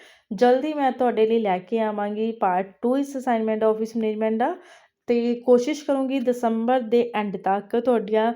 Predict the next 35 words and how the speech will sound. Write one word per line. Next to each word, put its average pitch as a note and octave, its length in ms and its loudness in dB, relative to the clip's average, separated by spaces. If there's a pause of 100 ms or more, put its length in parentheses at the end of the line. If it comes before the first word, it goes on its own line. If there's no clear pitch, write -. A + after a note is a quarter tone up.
(420)
ਚਾਰ A#3+ 380 4
ਜਾਂ C4+ 140 4
ਪੰਜ A3+ 360 0
ਹੀ D4+ 100 4
ਅਸਾਈਨਮੈਂਟਸ G#3 840 -6
ਤੁਹਾਨੂੰ A3+ 520 0
ਉਹਨਾਂ A3 320 -2
ਦੀ A3+ 140 0
ਵੀਡੀਓਜ਼ G#3 420 -2
ਮੈਂ A3+ 100 0
ਪਾ G3 220 0
ਦੇਵਾਂ, G#3 300 -2 (360)
ਤੇ B3+ 120 2
ਨਾਲ A#3+ 260 2
ਹੀ B3+ 80 0
ਤੁਹਾਨੂੰ B3+ 400 0
ਸ਼ੇਅਰ A3+ 340 0
ਕਰੂੰਗੀ A#3+ 420 0
ਜਨਰਲ A#3 500 0
ਫਾਊਂਡੇਸ਼ਨ G3+ 720 -2 (680)
ਦੇ F#3+ 400 0 (340)
ਇੱਕ C4+ 220 -2
ਇੱਕ C#4+ 160 -2
ਅੰਕਾਂ C4+ 320 0
ਵਾਲੇ, C4+ 220 0
ਤਿੰਨ A#3+ 280 -2
ਤਿੰਨ B3 180 0
ਅੰਕਾਂ A#3+ 260 0
ਤੇ B3+ 100 0
ਪੰਜ G#3+ 340 -4
ਪੰਜ A#3 200 0
ਅੰਕਾਂ G3+ 260 -2
ਵਾਲੇ A3+ 180 2
ਮੇਨ A#3 320 4
ਕੁਐਸਚਨ, F#3+ 420 -6